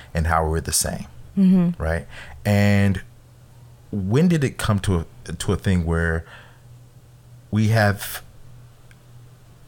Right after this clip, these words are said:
Speaker 1: a race for the struggle Olympics, where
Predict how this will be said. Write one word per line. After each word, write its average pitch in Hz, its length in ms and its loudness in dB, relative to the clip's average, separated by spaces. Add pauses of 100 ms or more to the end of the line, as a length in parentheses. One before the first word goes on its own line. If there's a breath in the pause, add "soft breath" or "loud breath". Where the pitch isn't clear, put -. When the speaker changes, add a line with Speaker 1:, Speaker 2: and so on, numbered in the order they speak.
(240)
Speaker 1:
a 98 100 0
race 95 480 0
for 87 220 0
the 80 140 -2
struggle 95 680 0
Olympics, - 720 -2 (1120 loud breath)
where 92 500 2